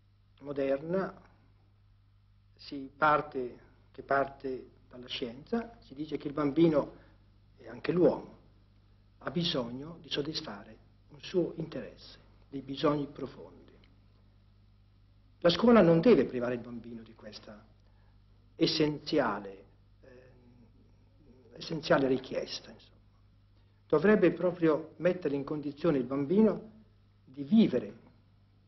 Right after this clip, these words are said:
lo studio, l'esperienza scolastica, più che come gioco, che è una parola ambigua, come impegno interessato,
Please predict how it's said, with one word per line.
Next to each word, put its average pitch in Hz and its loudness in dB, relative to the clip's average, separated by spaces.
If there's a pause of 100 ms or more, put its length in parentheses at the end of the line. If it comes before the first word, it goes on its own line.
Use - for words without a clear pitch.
(140)
lo - -20
studio, 151 -2
l'esperienza 135 -2
scolastica, 170 -2 (1040)
più 254 8
che 214 8
come 151 6
gioco, 135 -4 (120)
che 147 -4
è - 4
una 143 2
parola 143 0
ambigua, 120 -8 (1500)
come 226 6
impegno 175 4
interessato, - -8